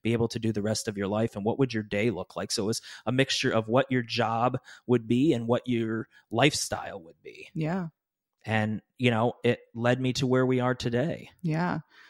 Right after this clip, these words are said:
Speaker 2: Yeah. It led you on a path to wanting to actually be a coach because you wanted to make transformation in your life. You wanted the freedom to go and travel and work from home and do the things that you want to do. And,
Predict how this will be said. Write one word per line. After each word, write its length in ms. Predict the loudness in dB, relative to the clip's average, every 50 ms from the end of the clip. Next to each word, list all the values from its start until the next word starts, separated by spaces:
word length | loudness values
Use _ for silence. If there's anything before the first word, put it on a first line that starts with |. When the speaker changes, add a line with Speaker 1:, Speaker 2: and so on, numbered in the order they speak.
| -20 -20 _ _ 4
Speaker 2:
Yeah. 180 | 4 6 6
It 60 | 6
led 180 | 4 2 2 4
you 80 | 2 0
on 120 | 2 2
a 40 | 0
path 320 | 0 2 2 2 2 0 -2 -6 _
to 540 | 0 2 2 4 4 2 2 0 0 -2 -6 -12 _ _ _ _ _ _ _
wanting 480 | -10 -6 2 2 4 4 4 4 4
to 40 | 4
actually 400 | 4 4 4 2 0 -2 0 0
be 200 | 0 2 2 2
a 60 | 2
coach 380 | 2 2 2 2 2 2 0 -2
because 300 | 0 4 4 4 4 4
you 100 | 4 4
wanted 360 | 6 6 6 6 4 2 0
to 40 | 2
make 240 | 2 2 2 0 0
transformation 720 | 2 2 2 2 2 0 0 0 0 -2 0 0 0 0
in 100 | 2 2
your 120 | 2 2
life. 260 | 2 2 2 2 2
You 120 | 0 0 2
wanted 360 | 2 2 2 2 0 -2 -4
the 60 | -4
freedom 580 | -8 -2 0 2 4 4 4 4 4 2 0 -4 -8 -16 -20 -20 -20 _ _
to 120 | 2 2
go 400 | 4 6 8 8 8 8 6 4
and 100 | 4 0
travel 420 | 0 2 4 4 4 4 4 4 4
and 140 | 4 4 4
work 220 | 4 2 2 2
from 160 | 2 2 4
home 280 | 4 4 4 4 2 2
and 120 | 0 2
do 140 | 4 4 4
the 100 | 4 2
things 260 | 2 0 0 0 0
that 140 | -2 -2 -4
you 160 | -2 0 2
want 180 | 2 2 2 2
to 80 | 0
do. 400 | 0 0 0 0 2 2 2 4
And, 320 | 4 2 2 2 -2 -4